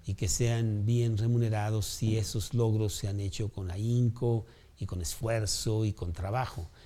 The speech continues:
Y entonces las ponemos ahí, mira las medallas, y esta la ganaste aquí, esta la ganaste allá, y ahí están todas las medallas de las cosas que han hecho, para infundir en ellos motivación,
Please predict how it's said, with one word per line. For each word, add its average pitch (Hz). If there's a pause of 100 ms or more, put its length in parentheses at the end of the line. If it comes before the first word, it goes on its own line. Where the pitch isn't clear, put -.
Y 139
entonces 139
las 156
ponemos 113
ahí, 120
mira 147
las 107
medallas, 113
y 104
esta 107
la 92
ganaste 107
aquí, 127
esta 104
la 101
ganaste 107
allá, 127 (340)
y 120
ahí 117
están 107
todas 104
las 104
medallas 104
de 101
las -
cosas 131
que 135
han 139
hecho, 139 (960)
para 107 (260)
infundir 127 (340)
en 113
ellos 104
motivación, 107